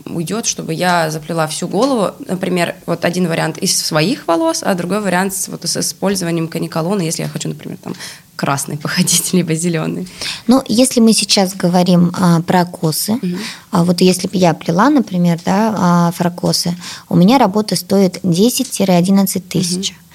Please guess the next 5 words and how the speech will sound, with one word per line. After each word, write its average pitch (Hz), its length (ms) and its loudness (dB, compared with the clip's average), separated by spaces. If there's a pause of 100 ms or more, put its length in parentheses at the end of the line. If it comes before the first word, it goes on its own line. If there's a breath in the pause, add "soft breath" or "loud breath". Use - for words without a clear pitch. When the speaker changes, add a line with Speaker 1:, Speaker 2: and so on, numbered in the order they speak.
(240 loud breath)
Speaker 2:
Это, 226 400 2
а, 180 280 4
работа 190 400 2
двенадцать-пятнадцать 196 880 2
часов. - 400 -2